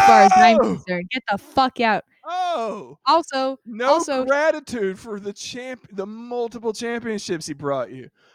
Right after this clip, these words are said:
Speaker 1: You know
Speaker 2: Oh my
Speaker 1: what?
Speaker 2: God. That's why they say Boston fans are the worst.
Speaker 1: You know what? Tom Brady cheated. He brought us Deflategate. Everything that ever was bad that happened to the Patriots was because of Tom Brady.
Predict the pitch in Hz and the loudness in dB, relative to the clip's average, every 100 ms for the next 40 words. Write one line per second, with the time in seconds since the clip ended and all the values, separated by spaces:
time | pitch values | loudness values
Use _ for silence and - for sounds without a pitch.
0 | _ - 294 254 208 185 180 175 202 170 | _ -2 2 4 6 4 2 0 0 2
1 | 226 - 262 240 - 202 190 175 - 170 | 2 2 4 2 2 0 2 0 0 -6
2 | 170 151 - 135 127 123 123 - _ _ | -8 -8 -8 -10 -8 -12 -12 -20 _ _
3 | _ _ _ 269 311 294 302 - 277 285 | _ _ _ -2 0 0 -4 -4 -4 -4
4 | 294 285 220 - - 240 247 262 277 - | -4 -6 -8 -8 -8 -6 -4 -4 -6 -6
5 | 226 226 233 240 - 196 - 214 214 226 | 0 2 2 0 -4 -6 -6 -4 -4 -4
6 | 247 240 254 - _ _ 262 285 330 - | -2 -2 -2 -8 _ _ -2 0 -2 -2
7 | 302 285 262 262 277 269 233 220 214 _ | -6 0 0 0 -2 -4 -6 -12 -18 _
8 | _ 240 220 247 233 196 220 226 214 180 | _ -8 0 0 0 -2 0 2 2 0
9 | 196 208 208 208 202 190 - 208 202 202 | -2 0 0 -2 -4 -6 -4 -4 -4 -6
10 | 190 185 - - 202 185 202 214 202 202 | -6 -8 -10 -10 -10 -8 -6 -6 -6 -4
11 | 196 185 196 196 180 | -2 0 0 0 -2